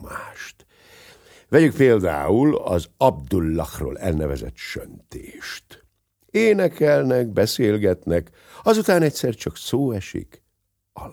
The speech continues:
láthatatlan légióról. A vendéglős leszerelt őrvezető bizonyos Kvőrenc nevű dán, aki az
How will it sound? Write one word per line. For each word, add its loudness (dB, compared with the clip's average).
láthatatlan -12
légióról. -20
A 0
vendéglős 0
leszerelt -10
őrvezető 0
bizonyos 0
Kvőrenc -2
nevű -8
dán, -8
aki -8
az -14